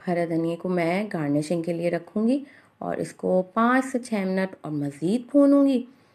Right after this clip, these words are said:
उसके बाद इसका मैं आपको फाइनल लुक डिश आउट करके दिखाऊँगी। बहुत ही यम्मी और ईजी रेसिपी है, कम इंग्रेडिएंट्स से बहुत मज़ेदार और मेहनत भी कम होती है लेकिन बहुत अच्छी बनती है।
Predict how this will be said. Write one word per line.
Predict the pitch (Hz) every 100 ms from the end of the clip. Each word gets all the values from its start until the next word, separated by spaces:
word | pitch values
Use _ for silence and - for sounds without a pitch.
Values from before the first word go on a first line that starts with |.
| _ _ _ _ _ _ _ _ _ _ _ -
उसके | 185 190
बाद | 175 165
इसका | 160 - 156
मैं | 156
आपको | 151 -
फाइनल | - - 165 160 175
लुक | 170 185
डिश | 180 185 -
आउट | 185 190
करके | 190 -
दिखाऊँगी। | 196 185 190 180 185 208 247 - _ _ _ _ -
बहुत | 202 202 285 294
ही | 277 220
यम्मी | 202 220 233
और | 226 196 -
ईजी | 196 196 214
रेसिपी | 208 196 208 208 208
है, | 214 214 240 - _ _ _ _ _ _ _
कम | - 208 226
इंग्रेडिएंट्स | 226 220 220 220 226 220
से | 220
बहुत | 208 185 190 190
मज़ेदार | 175 165 175 170 165 165 185 202 -
और | 156 156 156
मेहनत | 160 165 190 208
भी | 233
कम | 226 220
होती | 202 214
है |
लेकिन | 202 196 185
बहुत | 175 160 156
अच्छी | - -
बनती | 143 135 131 139
है। | 139